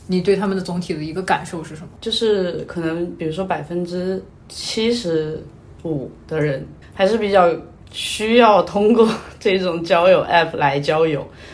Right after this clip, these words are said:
Speaker 2: 所以就是可能他们本身社交上没有那么，那么的有趣味性吧。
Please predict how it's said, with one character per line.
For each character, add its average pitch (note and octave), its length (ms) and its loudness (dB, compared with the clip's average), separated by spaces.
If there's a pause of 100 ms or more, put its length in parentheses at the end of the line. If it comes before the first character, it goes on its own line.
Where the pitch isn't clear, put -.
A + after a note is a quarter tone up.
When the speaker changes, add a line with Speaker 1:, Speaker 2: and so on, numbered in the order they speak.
(260)
Speaker 2:
所 E3+ 240 -2
以 E3 160 -2
就 E3+ 140 -2
是 F3+ 60 0
可 F3 140 -8
能 C#3 140 -4
他 D3+ 100 -4
们 D#3 140 -2
本 D3 220 -8
身 D3 600 -2 (160)
社 E3 300 0
交 C#3+ 480 -2
上 C#3+ 320 -4
没 C3 200 -6
有 D#3 120 -2
那 E3 300 0
么， F3+ 180 -2
那 D3+ 140 0
么 C#3+ 120 -2
的 C#3 120 -6
有 C3 100 -10
趣 D3 220 -10
味 C#3+ 120 -4
性 C#3+ 300 -4
吧。 - 100 -14